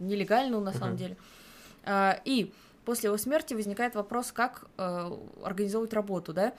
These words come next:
Speaker 1: М, можно сколько угодно говорить, что это неправильно, что многое было замкнуто на одного человека, но факт остаётся таким, что после его смерти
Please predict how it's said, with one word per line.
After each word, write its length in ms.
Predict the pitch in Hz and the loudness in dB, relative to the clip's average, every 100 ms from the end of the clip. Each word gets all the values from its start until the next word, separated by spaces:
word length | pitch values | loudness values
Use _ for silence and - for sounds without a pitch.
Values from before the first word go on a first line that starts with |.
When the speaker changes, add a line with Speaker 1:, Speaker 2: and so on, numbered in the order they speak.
| - - - | -12 -18 -6
Speaker 1:
М, 80 | 220 | -4
можно 420 | - 254 277 247 | 0 2 2 0
сколько 240 | 240 233 | -4 -4
угодно 320 | 240 247 220 | 0 2 2
говорить, 220 | 202 208 208 | 2 0 -2
что 120 | 202 | -2
это 100 | 208 | 0
неправильно, 460 | 214 302 381 339 | 4 6 6 4
что 160 | 320 294 | -2 -2
многое 340 | 277 285 262 | 0 0 0
было 220 | 233 240 226 | 0 0 2
замкнуто 500 | 233 233 214 214 220 | 0 0 -6 -8 -2
на 120 | 214 | 0
одного 260 | 214 214 | 2 0
человека, 360 | 214 226 220 214 | 0 -2 -2 -2
но 80 | 190 | -6
факт 260 | 226 294 254 | -2 -4 -4
остаётся 400 | - 214 214 - | -4 -2 -2 -4
таким, 300 | 202 294 381 - - - - - | -6 -4 -6 -8 -18 -18 -20 -16
что 180 | - 226 | -8 -4
после 260 | 240 226 | -4 -2
его 60 | 214 | 0
смерти 440 | 208 277 370 330 | 0 0 0 -2